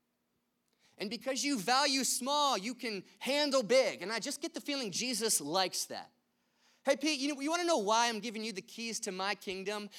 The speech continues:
Because it really just seems like my opinion is the only opinion that you care about. And that's good, because I'm gonna ask you to spend the rest of your life spending your influence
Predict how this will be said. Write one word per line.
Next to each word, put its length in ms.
Because 300
it 100
really 300
just 260
seems 380
like 220
my 260
opinion 560
is 160
the 140
only 280
opinion 460
that 180
you 80
care 300
about. 320
And 120
that's 180
good, 200
because 260
I'm 120
gonna 140
ask 400
you 60
to 80
spend 400
the 100
rest 460
of 180
your 500
life 840
spending 720
your 360
influence 920